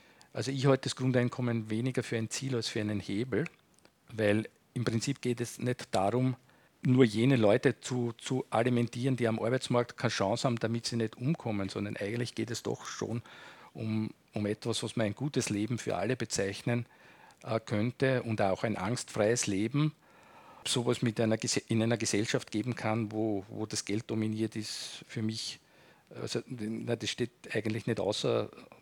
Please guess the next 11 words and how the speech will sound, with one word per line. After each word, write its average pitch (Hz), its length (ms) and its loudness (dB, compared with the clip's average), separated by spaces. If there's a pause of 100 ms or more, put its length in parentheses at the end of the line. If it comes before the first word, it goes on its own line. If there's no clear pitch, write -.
(300)
außer 113 260 -2
Streit, 104 380 2
sondern, 104 360 0 (400)
sondern 104 280 -2
ich 98 100 -6
gehe 104 100 0
davon 101 260 0
aus, 95 160 2
dass - 180 -2
das - 160 -6
nicht, 110 220 -8